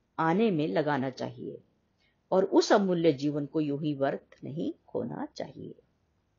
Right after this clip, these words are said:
दसवीं बात जो कि मेरे बड़े बेटे ने मुझे सुझाई है, जिसका नाम नमन नटराजन है, मैं उसके लिए बहुत शुक्रगुजार हूं।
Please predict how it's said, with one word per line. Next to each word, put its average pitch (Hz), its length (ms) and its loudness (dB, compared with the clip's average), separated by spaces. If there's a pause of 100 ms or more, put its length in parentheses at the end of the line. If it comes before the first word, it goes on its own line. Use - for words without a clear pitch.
(600)
दसवीं 208 520 8
बात 127 280 4 (720)
जो 160 160 6
कि 214 180 0
मेरे 202 540 4 (280)
बड़े 156 340 8
बेटे 180 360 6
ने 160 120 0
मुझे 156 240 -2
सुझाई 147 500 0
है, 135 340 0 (460)
जिसका 156 320 -2
नाम 147 240 2
नमन 160 400 0
नटराजन 135 440 -2
है, 139 280 -8 (380)
मैं 165 180 2
उसके - 320 -4
लिए 156 100 2
बहुत 170 280 0
शुक्रगुजार 139 640 -2
हूं। 165 220 -6